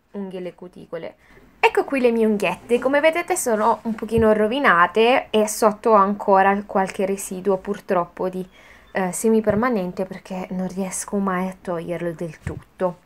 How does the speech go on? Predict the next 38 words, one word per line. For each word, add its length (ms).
Comunque 560
sono 240
rovinate, 520
ma 120
nemmeno 400
tanto 340
perché 240
ho 80
già, 340
eh, 200
cominciato 440
questo 220
trattamento, 920
eh, 520
da 100
qualche 300
settimana. 680
A 140
questo 300
punto 680
voglio 680
idratare 880
e 140
indurire 840
sia 560
le 200
unghie, 400
quindi 200
indurire 460
le 120
unghie, 400
rinforzare 500
le 80
unghie 420
e 100
idratare 380
le 120
cuticole. 580